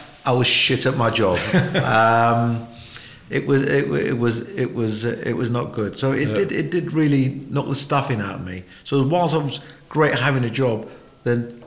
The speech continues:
Speaker 1: losing a job, in a nice way, it was done very, very nicely.
Speaker 2: Yeah.
Speaker 1: But realising, seeing the writing on the wall and realising,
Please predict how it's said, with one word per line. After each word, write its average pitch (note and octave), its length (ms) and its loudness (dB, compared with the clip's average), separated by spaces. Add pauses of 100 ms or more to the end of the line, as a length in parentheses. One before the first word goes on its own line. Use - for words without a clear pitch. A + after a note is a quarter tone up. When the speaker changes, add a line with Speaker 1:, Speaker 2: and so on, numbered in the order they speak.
Speaker 1:
losing C3 480 4
a G#2 80 0
job, G2 300 -4 (200)
in G3 80 2
a G#3+ 60 6
nice G#3+ 340 4
way, - 100 6
it D3+ 60 4
was D3 100 0
done D#3+ 220 2
very, D#3 180 4
very C#3 220 4
nicely. C3 500 0 (220)
Speaker 2:
Yeah. G#2+ 180 -2
Speaker 1:
But C#3 240 0 (720)
realising, B2 720 6
seeing C#3 380 2
the B2+ 100 -2
writing B2 380 0
on A2+ 120 0
the A2+ 80 0
wall G#2 540 -2
and A#2 180 -4
realising, G#2 640 -2